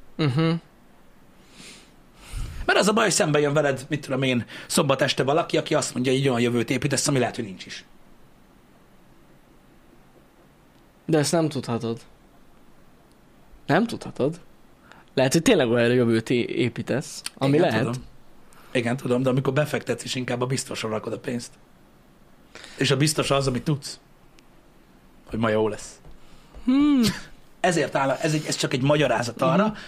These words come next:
Speaker 2: hogy sokan miért felelőtlenebbek.
Speaker 1: Mhm.
Speaker 2: Vannak, akik úgy állnak az élethez,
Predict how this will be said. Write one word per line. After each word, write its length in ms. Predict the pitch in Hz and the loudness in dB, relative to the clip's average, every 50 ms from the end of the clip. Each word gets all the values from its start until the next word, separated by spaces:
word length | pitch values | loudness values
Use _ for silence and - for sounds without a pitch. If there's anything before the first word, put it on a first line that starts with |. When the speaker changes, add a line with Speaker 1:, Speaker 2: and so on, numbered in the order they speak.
| - - - | -18 -6 -4
Speaker 2:
hogy 120 | - 143 | -2 0
sokan 280 | - 208 190 - 170 151 | 0 0 2 2 2 2
miért 180 | 143 139 123 | 2 0 2
felelőtlenebbek. 840 | - 131 120 117 113 113 110 - - - - 151 - - - - - - - - - - | 2 2 2 2 0 0 -2 -2 -2 -2 -4 -4 -6 -8 -10 -10 -12 -14 -14 -14 -8 -4
Speaker 1:
Mhm. 240 | - 160 143 175 175 175 - - - - - - - | -2 0 2 2 0 0 -2 -8 -18 -20 -20 -6 -2
Speaker 2:
Vannak, 240 | - 240 160 147 143 | 0 0 2 2 2
akik 180 | 147 156 143 | 0 0 0
úgy 160 | 156 143 123 131 | 0 0 0 2
állnak 220 | 117 120 127 123 | 2 0 0 0
az 80 | 131 120 | 0 0
élethez, 460 | 165 190 214 208 - - 190 170 - | 0 0 0 0 0 0 -2 -2 -4